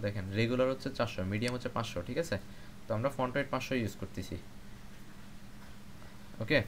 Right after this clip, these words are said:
তো font ওয়েটটা হচ্ছে আপনারা এখান থেকে দেখে নেবেন। এরপর হচ্ছে হেডিংয়ের জন্য কি ইউজ করছে? হেডিংয়ের জন্য ইউজ করছে Oswald Bold। তো Oswald Bold হচ্ছে দেখেন সাতশো, তো আমরা সাতশো ইউজ করব।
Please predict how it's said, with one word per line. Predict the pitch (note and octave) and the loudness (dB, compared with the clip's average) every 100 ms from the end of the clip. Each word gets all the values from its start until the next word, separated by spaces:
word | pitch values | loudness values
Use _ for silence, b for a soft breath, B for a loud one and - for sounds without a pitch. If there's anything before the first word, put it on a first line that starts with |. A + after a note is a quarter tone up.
| - | 2
তো | A#2+ - | -2 4
font | C3+ | 4
ওয়েটটা | D#3 D#3 - E3+ | 6 4 6 6
হচ্ছে | E3 D#3+ | 8 6
আপনারা | C#3+ C#3+ | 6 4
এখান | C#3+ C#3 | 4 2
থেকে | C#3+ C3+ | 4 4
দেখে | C#3 G#2+ | 4 4
নেবেন। | F2+ E2+ - - - - B2+ | 4 2 -4 -10 -10 -2 0
এরপর | B2+ D#3 | 4 2
হচ্ছে | D#3 F3 F3 F3 C#3+ | 4 8 10 10 8
হেডিংয়ের | C#3+ D3 D3+ C#3+ | 6 6 4 2
জন্য | D#3 D#3 | 2 0
কি | D#3+ D#3 | 2 0
ইউজ | D3+ | 0
করছে? | D#3+ - E3 | -6 -2 0
হেডিংয়ের | C3 C3 C3+ | 2 0 0
জন্য | C#3 | 0
ইউজ | C3+ - | -2 -4
করছে | C#3 D#3+ C#3+ | -2 2 2
Oswald | - C3+ A2+ | 4 2 4
Bold। | G#2+ G2+ F2 - B B B B - | 4 4 2 -6 B B B B 2
তো | A#2 | 4
Oswald | A2+ D3 C3+ | 6 6 6
Bold | C3+ C#3 | 4 2
হচ্ছে | C#3+ C#3+ A2 | 2 4 4
দেখেন | G2 F2+ - - - - - - | 4 0 -6 -10 -12 -12 -10 -2
সাতশো, | A2+ A2 - F2+ - | 0 0 -2 -4 -2
তো | A2 | 0
আমরা | A2+ - | 0 0
সাতশো | A#2+ - B2 | -2 0 0
ইউজ | G#2 - | 0 -2
করব। | F2 | -2